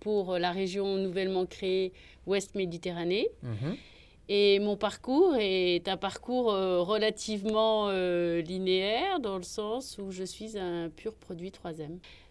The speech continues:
Speaker 1: Je suis rentrée chez trois M par hasard comme, euh, premier job, après une démarche un peu systématique, sans aucune préparation.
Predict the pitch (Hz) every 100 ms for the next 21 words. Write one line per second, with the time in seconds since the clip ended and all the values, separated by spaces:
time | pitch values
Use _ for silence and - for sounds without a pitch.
0 | - - 247 247 - 254 233 226 - 226
1 | 214 226 214 - 208 190 208 208 202 180
2 | - - 302 220 190 175 170 180 214 302
3 | 349 - - 202 196 185 175 160 - 214
4 | 196 185 175 156 165 202 440 247 165 151
5 | - 165 160 - 175 175 175 175 - 170
6 | 165 180 170 165 156 - 175 185 165 151
7 | - 339 - - - - 175 170 170 160
8 | - 175 160 156 180 170 165 170 - -
9 | 220 339